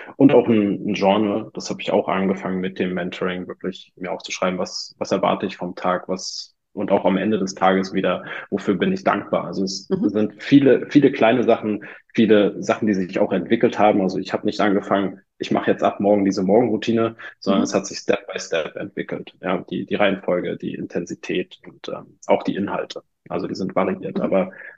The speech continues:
Speaker 1: was ich wirklich für mich daraus, äh, gelernt habe, ist, wenn ich morgens weiß, wie ich in den Tag starte, dann kann der Tag eigentlich nur gut werden.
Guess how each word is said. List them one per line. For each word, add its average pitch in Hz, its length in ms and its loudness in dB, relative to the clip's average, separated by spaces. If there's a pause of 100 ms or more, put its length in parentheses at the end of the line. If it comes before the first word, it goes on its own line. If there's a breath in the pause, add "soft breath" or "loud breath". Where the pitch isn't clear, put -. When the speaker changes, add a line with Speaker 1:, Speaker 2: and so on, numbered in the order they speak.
Speaker 1:
was - 260 -2
ich - 240 -2
wirklich 101 320 0
für 95 80 -2
mich 101 220 -2
daraus, 92 520 0
äh, 87 100 -8 (180)
gelernt 92 540 -2
habe, 87 240 0
ist, - 360 -10 (640)
wenn 90 120 0
ich 95 120 -6
morgens 127 640 2
weiß, 101 400 2
wie 87 80 -2
ich 95 80 -8
in - 60 -8
den 87 140 -8
Tag - 240 -4
starte, 110 680 0 (440)
dann 104 100 -12
kann - 140 0
der 101 100 0
Tag 90 220 -2
eigentlich 90 140 -4
nur 90 120 -4
gut - 180 -10
werden. 78 320 -8